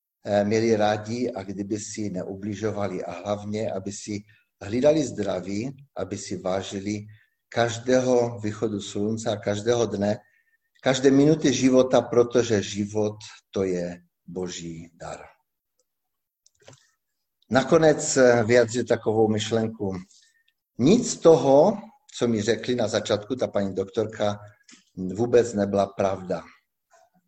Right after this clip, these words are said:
Chřipka, paralen, koldrex, teplý čaj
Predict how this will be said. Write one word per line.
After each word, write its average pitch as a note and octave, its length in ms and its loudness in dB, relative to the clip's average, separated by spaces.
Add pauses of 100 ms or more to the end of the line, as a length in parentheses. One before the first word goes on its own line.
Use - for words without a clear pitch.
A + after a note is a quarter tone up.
(560)
Chřipka, D#3+ 520 2
paralen, C#3 540 4
koldrex, C3 640 2
teplý C3 340 4
čaj C3+ 460 4